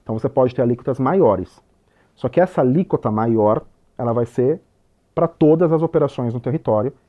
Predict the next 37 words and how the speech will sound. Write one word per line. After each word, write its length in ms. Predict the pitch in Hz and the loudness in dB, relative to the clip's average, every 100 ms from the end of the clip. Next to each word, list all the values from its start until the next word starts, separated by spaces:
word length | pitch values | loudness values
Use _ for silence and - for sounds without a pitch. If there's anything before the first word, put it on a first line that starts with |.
| _ | _
e 40 | |
não 140 | 131 131 | -4 -2
apenas 320 | 143 139 139 | -2 -4 -6
pro 180 | - 185 | -2 2
agro. 320 | 92 90 92 - _ _ | 2 0 -6 -16 _ _
Então, 160 | - 151 | 0 0
isso 140 | - | 0
traz 180 | 180 143 | 0 0
um 80 | 131 | 0
conforto 640 | 117 104 143 135 - 110 _ _ _ | -6 -2 0 0 -2 -12 _ _ _
de 120 | 123 | -8
que, 100 | 143 | -2
independentemente 800 | 139 139 151 147 143 156 196 185 | 0 0 0 0 -2 -4 -4 -2
da 120 | 151 | 0
alíquota 600 | 131 180 - 156 113 107 - | 0 0 -2 -4 -4 -4 -10
que 160 | _ 135 | _ 0
o, 220 | 127 120 | 0 0
o 60 | 131 | -4
Estado, 640 | - - 135 127 101 98 _ _ _ _ _ | -6 0 2 2 -2 -10 _ _ _ _ _
eh, 760 | 127 110 107 107 104 101 101 95 98 - _ | -8 -4 -2 -2 -4 -4 -6 -8 -10 -14 _
adote 460 | 107 101 147 147 - | -2 2 4 2 -4
como 220 | - 110 | -10 -8
sendo 240 | - 107 | -6 -4
a 40 | 104 | -2
alíquota 380 | 110 110 - 92 | -2 -6 -8 -4
dele, 400 | 107 165 127 107 | 2 2 2 -2
o 60 | |
Estado 300 | 98 117 120 | -4 0 0
ou 60 | 104 | 0
o 40 | |
município 380 | 98 98 135 123 | -6 -8 -8 -4
adote 280 | 104 120 - | -2 -2 -2
como 100 | 110 | -8
sendo 120 | 104 | -6
a 40 | |
alíquota 240 | 101 - 98 | -6 -6 -4
dele, 360 | 107 160 113 | 2 2 0